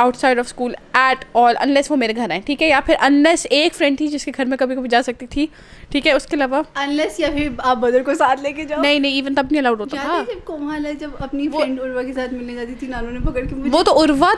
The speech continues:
Speaker 1: थी, तो
Speaker 2: हाँ।
Speaker 1: फिर कोमल खाला, अम, वो करती थी, अलाउ करती थी, वरना उर्वा ना होती तो तुम, वो कोमल अभी तब भी अलाउड ना होती।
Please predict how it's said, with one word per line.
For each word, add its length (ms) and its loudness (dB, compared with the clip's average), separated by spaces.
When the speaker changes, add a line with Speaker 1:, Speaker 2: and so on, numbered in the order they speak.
Speaker 1:
थी, 100 6
तो 120 4
Speaker 2:
हाँ। 80 -2
Speaker 1:
फिर 140 4
कोमल 360 2
खाला, 260 0
अम, 180 0
वो 220 -2
करती 220 -6
थी, 100 -6
अलाउ 220 2
करती 260 -2
थी, 60 -2
वरना 160 2
उर्वा 200 2
ना 100 4
होती 240 2
तो 100 -4
तुम, 220 -4
वो 300 0
कोमल 260 0
अभी 140 0
तब 120 2
भी 120 0
अलाउड 200 4
ना 80 0
होती। 340 -4